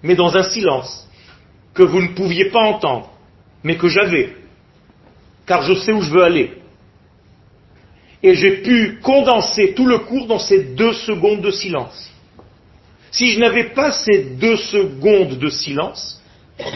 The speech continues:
mon cours, ce serait en réalité une injection, une projection d'idées qui, pas forcément, arriverait à vos oreilles, à vos cœurs et à votre perception des choses.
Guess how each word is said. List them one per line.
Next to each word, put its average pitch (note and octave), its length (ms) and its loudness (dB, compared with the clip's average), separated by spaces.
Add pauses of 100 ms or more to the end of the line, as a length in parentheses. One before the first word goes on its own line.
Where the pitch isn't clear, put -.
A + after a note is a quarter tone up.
(140)
mon F3 240 0
cours, C4+ 340 2
ce F#3+ 300 2
serait G3 440 0
en E3 220 2
réalité F3 800 0 (100)
une D#3 200 -4
injection, F#3+ 760 -2
une D3 140 -8
projection G#3 760 -2
d'idées C#3+ 500 -4 (1000)
qui, A3+ 380 -2 (280)
pas C4+ 200 2
forcément, A#3 680 -2 (680)
arriverait F#3+ 760 0 (560)
à F3+ 100 2
vos E3+ 280 2
oreilles, G3 420 2 (480)
à E3 80 0
vos E3+ 160 2
cœurs G#3+ 420 0 (580)
et F#3 60 4
à F3 80 4
votre F#3+ 320 0 (120)
perception G3+ 680 -4
des E3+ 100 -4
choses. A2 400 -6